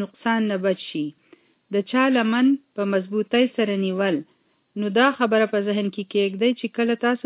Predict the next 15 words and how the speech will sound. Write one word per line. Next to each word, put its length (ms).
د 100
الله 180
تعالی 280
پناه 340
واخلئ، 360
نو 60
تاسو 180
څه 160
کوئ؟ 200
تاسو 300
د 180
الله 200
تعالی 320
نه 80
پناه 300